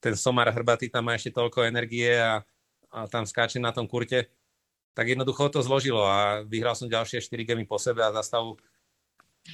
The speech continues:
päť štyri, keď, eh, som servoval ja do zápasu, tak naozaj mi to tam stačilo hodiť, jak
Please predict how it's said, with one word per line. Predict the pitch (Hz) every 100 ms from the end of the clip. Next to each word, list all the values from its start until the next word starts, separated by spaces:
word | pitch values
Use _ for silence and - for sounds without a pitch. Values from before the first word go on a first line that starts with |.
| - - 120 - -
päť | 127 -
štyri, | 135 127
keď, | 131
eh, | - 135 123 123 123 120 117 113 123
som | 117 120
servoval | 131 131 131 123
ja | 123
do | 123
zápasu, | 127 - 123 139 123 _ _ _
tak | 113 123
naozaj | 131 127 117
mi | 110
to |
tam | 107 113
stačilo | - 117 - 117
hodiť, | 110 117 113 -
jak | 117 104